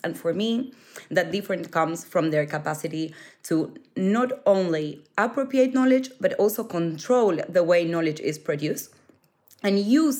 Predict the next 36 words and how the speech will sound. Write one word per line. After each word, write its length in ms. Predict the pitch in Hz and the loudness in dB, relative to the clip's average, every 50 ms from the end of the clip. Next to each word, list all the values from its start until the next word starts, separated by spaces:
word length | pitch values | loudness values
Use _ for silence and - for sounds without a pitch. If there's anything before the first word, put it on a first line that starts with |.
| - - 202 | -2 -2 -2
that 140 | 180 180 - 190 | -2 0 -2 -2
control 380 | 170 170 156 156 - 180 170 165 160 | -2 -2 -2 0 2 4 4 4 2
of 60 | 165 160 - | -2 -2 -2
production 360 | 180 170 165 165 165 - - 160 151 | 0 0 0 -2 -4 -8 -8 -8 -8
of 40 | 143 185 202 | -6 -4 -2
knowledge 300 | 214 202 156 143 135 - - _ - | -2 0 -2 -4 -4 -8 -16 _ -6
to 60 | - 196 - | -6 -4 -4
subordinate 540 | 214 196 226 233 226 - 180 165 160 151 147 - 151 | 0 2 2 2 2 2 0 -2 -4 -4 -4 -2 -4
others. 260 | 135 - - - - - - _ - - - - - _ - | -4 -2 -6 -8 -10 -12 -16 _ -20 -20 -20 -20 -20 _ -2
Typically, 420 | 254 254 277 269 277 269 277 285 285 285 285 - - - - - _ - 180 | 0 0 0 -2 -2 -2 0 0 -2 -2 -4 -10 -18 -20 -20 -16 _ -4 -2
this 120 | 202 214 214 208 185 | -2 0 0 -2 0
idea 140 | 180 208 214 | 0 0 0
of 40 | - - | 2 0
the 80 | 175 156 151 160 | 0 0 2 -2
big 100 | 208 208 - 170 185 | -2 -2 0 -2 -2
business 260 | 208 208 - 208 202 - 202 220 | 0 0 -2 -6 -4 -2 0 2
innovating, 520 | 226 226 226 196 180 180 202 240 269 285 285 285 285 - - - _ _ | 2 2 2 2 0 0 0 2 4 4 4 2 0 -4 -14 -20 _ _
and 100 | 170 170 - - | -4 -2 2 0
also 160 | 196 202 208 190 | 0 0 -2 -4
if 40 | - 190 | -8 -8
you 60 | 175 - | -6 -4
think 120 | 196 190 185 - | -2 -2 -2 0
about, 260 | 165 160 160 160 160 156 - 156 | 0 0 2 0 -2 -2 -2 -4
like, 100 | 151 147 - - - 202 220 | -4 -4 -6 -2 0 0 2
other 180 | 226 220 208 196 185 | 2 2 0 2 2
ways 160 | 180 170 165 - | 0 0 0 -4
of 40 | 160 151 - | -10 -6 -4
thinking 240 | 170 170 - - 160 151 | -4 -4 -2 -2 -2 0
about 180 | 147 156 156 151 151 | 0 0 0 0 -2
it, 60 | 151 156 | -2 -4
like 100 | 131 - - 170 | -6 -4 -2 -2
monopoly 300 | 170 165 147 170 151 143 - 160 | -2 0 -2 -2 -6 -2 -2 -2
capital 280 | 160 160 147 - 151 - - 156 | -2 -2 -2 -2 -2 0 0 -2
authors 360 | 151 156 - - 151 - 190 185 - | -2 -2 -2 -2 -2 -2 -2 -2 -4
and 140 | 143 143 | -6 -6
so 40 | 147 | -4